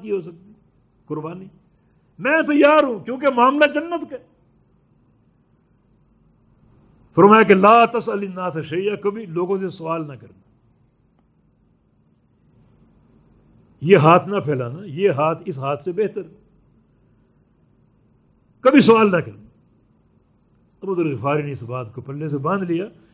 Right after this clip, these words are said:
اور جس صبر سے اس حکم کو جھیلا اور برداشت کیا، وہ بڑا کٹھن تھا۔ حتیٰ کہ گھوڑے پر سوار ہوتے، اپنا کوڑا گر جاتا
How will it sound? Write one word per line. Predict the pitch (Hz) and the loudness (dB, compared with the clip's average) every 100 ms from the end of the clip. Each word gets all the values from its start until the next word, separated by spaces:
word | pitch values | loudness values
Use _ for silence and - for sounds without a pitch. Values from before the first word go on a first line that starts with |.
| _ _ _ _ | _ _ _ _
اور | 180 | -10
جس | 127 170 254 | -8 -4 -4
صبر | - - - 233 320 | -6 -10 2 4 4
سے | 339 277 226 180 - _ _ _ _ _ _ _ _ _ _ _ _ _ _ _ _ _ _ _ _ - | 2 2 2 0 -12 _ _ _ _ _ _ _ _ _ _ _ _ _ _ _ _ _ _ _ _ -12
اس | 185 | -8
حکم | 123 180 240 220 | -6 -2 -2 -4
کو | 185 165 | -6 -6
جھیلا | 98 151 208 | -4 -2 2
اور | 226 | 0
برداشت | 208 170 156 190 214 | 0 -4 -2 0 0
کیا، | 165 156 165 - _ _ _ _ _ _ - | -4 -12 -12 -18 _ _ _ _ _ _ -14
وہ | 185 | -12
بڑا | 190 220 | -10 -12
کٹھن | 247 202 233 | -14 -14 -16
تھا۔ | 165 - _ _ _ _ _ | -18 -20 _ _ _ _ _
حتیٰ | 107 160 175 | -16 -10 -10
کہ | 175 - _ | -10 -18 _
گھوڑے | 120 139 170 | -10 -6 -6
پر | 165 | -6
سوار | - 151 180 180 | -10 -10 -8 -8
ہوتے، | 139 165 208 - _ _ | -8 -10 -12 -14 _ _
اپنا | 175 202 214 | -6 -2 -4
کوڑا | 214 214 254 | 2 4 6
گر | 254 220 | 4 2
جاتا | 202 180 156 | -4 -6 -8